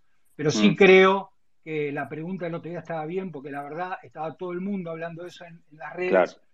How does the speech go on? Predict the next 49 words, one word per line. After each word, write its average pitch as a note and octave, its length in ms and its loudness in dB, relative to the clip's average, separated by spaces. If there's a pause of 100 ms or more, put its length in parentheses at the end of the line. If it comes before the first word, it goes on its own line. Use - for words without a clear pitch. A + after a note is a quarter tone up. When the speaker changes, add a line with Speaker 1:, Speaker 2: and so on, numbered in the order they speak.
(120)
Speaker 1:
y D#3+ 80 -2
hay F3 100 2
que F3+ 80 2
entender E3+ 400 0
que F3 80 -4
el C#3+ 80 -4
periodista, E3+ 600 -6
e D#3 80 -10
incluso F3+ 320 -6
muchas D#3+ 300 -8
veces D#3+ 360 -6 (220)
también, F#3 500 0 (420)
eh, C#3 360 -8
empujado C#3+ 580 2
por C#3+ 120 0
la C#3 100 2
propia D#3 320 2
producción C#3+ 400 -4
del D3+ 140 0
programa, E3 300 2
que D3 80 -8
le D3 60 -6
dice, C#3 260 -8
"Preguntale D3+ 680 -6
esto E3 200 -10
seguramente", E3+ 760 -8
Speaker 2:
Sí. F2+ 340 0
Speaker 1:
porque D3 200 -4
es D#3+ 100 -2
el D3 100 0
tema E3+ 260 0
que C#3 60 -8
están D3 240 -10
hablando D3 320 -8
todos, F3 440 -8 (320)
entonces D3 360 -8
no D#3 120 -12
me D#3 100 -10
parece D3+ 320 -12
matarlo, F3 460 2
por D#3+ 120 -4
ahí F3+ 80 -2
al E3 100 -4
periodista E3 280 -4
le D3 60 -4
hubiera D3 180 -4
gustado D3 380 -8
más D#3+ 160 -6
preguntarle D3 720 -10